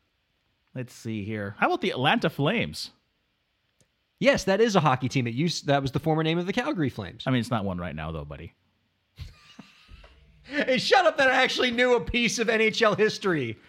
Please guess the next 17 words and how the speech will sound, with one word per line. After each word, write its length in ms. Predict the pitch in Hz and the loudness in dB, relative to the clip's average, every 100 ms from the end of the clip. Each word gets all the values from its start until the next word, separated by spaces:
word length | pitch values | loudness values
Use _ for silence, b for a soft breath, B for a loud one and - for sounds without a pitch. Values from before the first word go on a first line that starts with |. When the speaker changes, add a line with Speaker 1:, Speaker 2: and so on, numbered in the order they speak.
| b - | b 2
Speaker 2:
Come 120 | 262 | 6
Speaker 1:
Okay, 160 | 233 | 6
Speaker 2:
on. 60 | 156 143 | 6 6
That 40 | |
Speaker 1:
how 120 | 170 294 | 6 6
Speaker 2:
was 100 | 269 | 6
Speaker 1:
about, 100 | 254 | 4
Speaker 2:
impressive 440 | 240 254 202 208 | 6 4 4 4
that 100 | 202 | 4
I 60 | 202 | 4
actually 400 | 196 214 190 202 | 4 2 2 2
knew 220 | 196 190 | 4 4
that. 220 | 165 123 107 | 4 2 2
Speaker 1:
how 80 | |
about 120 | 269 226 | 2 2
the 80 | |
Philadelphia 1160 | - - 175 156 127 151 180 - 160 143 131 156 | -2 2 2 2 0 -2 -4 -4 0 2 0 -2